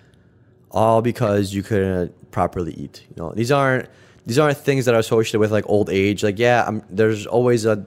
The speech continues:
the old age factor, but the thing is that when you're fifty-five years old and you've had uncontrolled diabetes since you found out you had diabetes, and at the age of, like, twenty-two, you didn't take care of yourself, now you're fifty-five with diabetes and, like,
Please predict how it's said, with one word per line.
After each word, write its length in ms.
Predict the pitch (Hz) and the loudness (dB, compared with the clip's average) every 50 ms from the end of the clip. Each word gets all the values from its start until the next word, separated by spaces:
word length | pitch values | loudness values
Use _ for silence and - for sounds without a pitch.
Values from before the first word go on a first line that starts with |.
| - - | -6 -4
the 80 | 104 | 0
old 260 | - 107 107 110 95 - | 2 2 2 2 2 2
age 240 | 104 107 98 - | 0 0 0 -2
factor, 540 | - 110 107 104 101 - - 110 104 95 - - - - - _ _ - | -2 0 0 0 0 -2 -2 -2 -2 -2 -4 -10 -20 -20 -20 _ _ 0
but 420 | 107 107 104 - - - - - - | 2 4 4 2 0 -2 -8 -20 -20
the 180 | - 87 107 107 | -6 -4 -4 -4
thing 320 | - - 139 127 123 117 - | -2 -2 -2 -2 -2 0 0
is 540 | 113 113 113 110 107 107 98 - - - - - - _ _ - | 2 4 4 4 2 0 -2 -8 -12 -16 -20 -20 -20 _ _ -8
that 280 | 98 98 101 101 95 95 | -4 0 2 2 2 2
when 160 | 104 107 107 | 0 0 0
you're 400 | 110 113 113 113 113 110 107 - - - - - - _ _ _ _ _ _ _ _ | 0 0 2 2 2 0 0 -4 -10 -20 -20 -20 -20 _ _ _ _ _ _ _ _
fifty-five 600 | - - 139 131 131 143 131 120 - 120 120 120 | -4 0 0 0 2 0 -2 0 0 0 2 2
years 200 | 117 113 107 101 107 | 2 0 0 2 2
old 240 | 101 101 104 104 - | 2 2 2 0 -2
and 160 | - 104 104 104 | -4 -6 -4 -2
you've 260 | 104 104 104 101 95 | -2 -2 -2 -4 -4
had 240 | 113 110 101 101 - | -2 -2 -2 -2 -2
uncontrolled 520 | - 110 110 - 123 110 - - 113 110 | -2 -4 -2 -2 -2 -4 -2 -2 -2 0
diabetes 520 | 104 101 104 104 101 107 104 104 101 101 - | 2 2 0 0 0 0 -2 -2 -2 -4 -4
since 400 | - 104 98 98 98 - - - - - _ _ _ - | -6 -6 -6 -6 -8 -12 -16 -20 -20 -20 _ _ _ -4
you 100 | 110 113 107 | -2 -2 0
found 240 | - 110 107 104 | 0 0 2 2
out 60 | 104 104 | 2 2
you 80 | 104 | 2
had 100 | 101 95 | 2 2
diabetes, 380 | 98 98 98 98 95 107 107 82 | 2 2 0 2 2 0 0 0
and 100 | 78 101 | 0 -2
at 140 | 104 101 - | -2 0 0
the 100 | 110 - | 0 2
age 280 | 98 110 113 104 104 | 2 2 2 2 2
of, 160 | 104 98 92 | 0 0 2
like, 340 | 98 95 90 - - - - | 0 0 0 -2 -8 -16 -14
twenty-two, 480 | - - 120 120 120 113 - - 120 117 | -8 -4 -2 -2 -2 -2 -4 -4 -4 -4
you 80 | 110 | -4
didn't 220 | 101 101 104 107 101 | -2 -2 -4 -2 -2
take 140 | 113 104 98 | -2 -2 0
care 120 | - 110 | 0 0
of 60 | 107 107 | 0 0
yourself, 420 | 104 - 113 107 107 104 - - | 0 0 2 0 0 0 -2 -4
now 160 | - 101 101 | -4 -2 0
you're 120 | 104 104 101 | 0 0 -2
fifty-five 580 | - 117 - 101 - - 101 101 104 104 92 | -4 -6 -6 -6 -2 0 0 2 2 0 -2
with 100 | 98 92 | -4 -2
diabetes 540 | 98 101 101 101 101 110 110 107 107 101 98 | -2 0 0 0 -2 -4 -4 -4 -4 -4 -6
and, 160 | - 98 98 | -6 -6 -4
like, 240 | 95 98 92 - | -4 -4 -4 -6